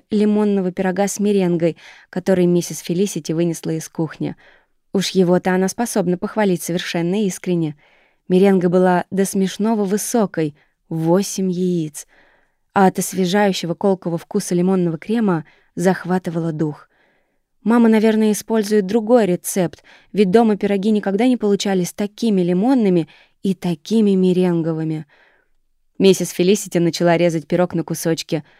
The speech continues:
Да чего у нее белые и гладкие руки, как меренга.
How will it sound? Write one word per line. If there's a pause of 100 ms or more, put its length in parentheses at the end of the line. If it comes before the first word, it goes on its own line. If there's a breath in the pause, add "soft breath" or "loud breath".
(260 soft breath)
Да
чего
у
нее
белые
и
гладкие
руки, (560)
как
меренга.